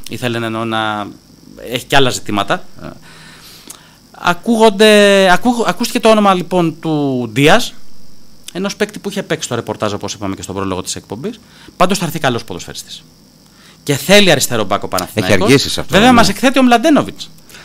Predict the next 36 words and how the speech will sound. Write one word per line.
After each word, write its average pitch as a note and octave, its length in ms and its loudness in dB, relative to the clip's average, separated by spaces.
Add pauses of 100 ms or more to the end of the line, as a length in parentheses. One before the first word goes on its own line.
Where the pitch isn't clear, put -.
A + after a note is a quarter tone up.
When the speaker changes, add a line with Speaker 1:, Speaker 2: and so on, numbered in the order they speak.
(160)
Speaker 1:
Όσους F#3 240 -4
λέγαμε G#3+ 440 4
Speaker 2:
Κοίτα, D3 160 6
αμυντικά B2 500 4
δεν C#3 100 0
μπορεί E3 160 4
να A#2 120 4
πεις G2 200 -2
ότι F#2 180 -2
τα F2+ 140 0
πήγε F2 200 -2
και E2+ 120 -4
τόσο, A2+ 340 2
τόσο F#2 260 -2
καλά. E2 360 0
Speaker 1:
Δεν A#3+ 160 -2
τα F#4 120 0
πήγε G3+ 200 -4
καλά, F2+ 260 -6
όχι. A2+ 200 -12
Speaker 2:
Και D3+ 100 4
στο D3+ 140 2
πρώτο C3+ 200 6
παιχνίδι, D3+ 340 4
αλλά D#3+ 120 2
και D#3 120 0
στο G2 140 0
δεύτερο. F2 240 0
Speaker 1:
Ναι, - 100 -6
αλλά D#3+ 140 2
επιθετικά, F3 460 -4
ρε F#3 80 0
φίλε, F#3 220 -6
πάλι F3 240 -2
δύο D#3+ 160 -2
assist - 260 -4